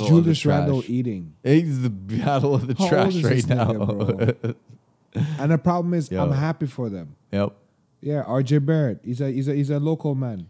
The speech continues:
Speaker 1: If the
Speaker 2: He's a
Speaker 1: Knicks
Speaker 2: Toronto
Speaker 1: ever
Speaker 2: man.
Speaker 1: won it, I don't even know what I would say about that.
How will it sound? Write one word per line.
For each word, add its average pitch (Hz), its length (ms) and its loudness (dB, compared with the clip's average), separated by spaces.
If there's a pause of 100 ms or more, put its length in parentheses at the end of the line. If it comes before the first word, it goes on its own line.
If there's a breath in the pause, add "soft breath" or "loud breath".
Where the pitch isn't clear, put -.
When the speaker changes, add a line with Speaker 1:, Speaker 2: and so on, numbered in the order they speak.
(100)
Speaker 1:
If 101 140 -2
the 107 80 0
Speaker 2:
He's 107 40 0
a 101 40 0
Speaker 1:
Knicks 123 180 0
Speaker 2:
Toronto 160 160 0
Speaker 1:
ever 156 180 0
Speaker 2:
man. 123 80 0
Speaker 1:
won 113 240 -2
it, 160 220 0 (200)
I 98 100 -6
don't 110 160 -2
even 92 180 -2
know 92 80 -2
what 92 140 -2
I 90 60 -2
would 85 120 -6
say 98 160 -2
about 87 280 -2
that. 85 240 -4